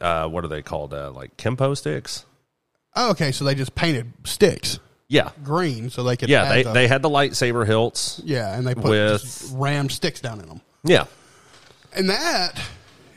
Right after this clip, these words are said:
Speaker 2: is what gave so much real, real, like, made it so much more real.
Speaker 1: Yeah.
Speaker 2: Because you can fucking smack the piss out of those.
Speaker 1: Yeah.
Speaker 2: And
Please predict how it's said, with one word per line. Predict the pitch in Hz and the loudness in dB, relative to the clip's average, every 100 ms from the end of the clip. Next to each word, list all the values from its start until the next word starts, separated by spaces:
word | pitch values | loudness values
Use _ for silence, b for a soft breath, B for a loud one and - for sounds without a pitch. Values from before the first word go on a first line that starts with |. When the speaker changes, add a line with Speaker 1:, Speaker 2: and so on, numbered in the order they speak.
| _ | _
Speaker 2:
is | 165 156 | 2 4
what | 160 117 | 2 0
gave | 156 147 147 | -2 -2 -2
so | 160 | -2
much | 131 - | -4 -4
real, | 127 120 120 - - | -6 -6 -12 -18 -10
real, | 123 120 135 147 135 - | -8 -2 2 4 2 0
like, | 139 123 113 | 0 2 2
made | 135 131 | 0 0
it | - | 0
so | |
much | 120 127 | -2 0
more | 110 | -2
real. | 107 165 117 85 - | 0 2 0 -2 -6
Speaker 1:
Yeah. | 127 101 76 b b - | 0 0 0 b b 0
Speaker 2:
Because | 139 - 143 127 120 117 - | 0 4 6 6 4 -6 -12
you | 127 185 | 0 0
can | - 117 104 - _ | 2 -4 -6 -12 _
fucking | 190 170 107 90 | 0 0 -4 -8
smack | - 185 165 - | 0 2 2 -2
the | |
piss | - - 175 127 | 0 0 2 -2
out | 110 | -6
of | |
those. | 95 57 - - | -8 -12 -14 -2
Speaker 1:
Yeah. | 160 82 71 _ _ _ _ _ _ - | -2 -2 -8 _ _ _ _ _ _ -4
Speaker 2:
And | 123 123 117 113 110 | 2 4 4 2 -2